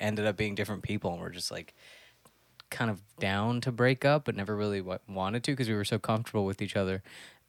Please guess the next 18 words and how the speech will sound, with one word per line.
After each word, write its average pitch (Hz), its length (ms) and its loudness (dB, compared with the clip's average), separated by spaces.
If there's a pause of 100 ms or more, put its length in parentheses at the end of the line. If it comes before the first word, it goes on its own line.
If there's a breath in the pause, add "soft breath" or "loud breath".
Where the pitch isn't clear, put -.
And 127 120 6
then 127 120 8
one 143 180 10
day 139 120 12
we 113 120 8
both 120 260 6
kinda, 113 240 2
like, 92 300 -2
had 107 460 4
that 117 260 8
moment 117 440 4
sort 127 220 8
of, 113 80 4
of, 113 140 4
like, 113 220 6 (560 loud breath)
"Hey, 139 680 4
I 110 100 2
gotta 120 640 -2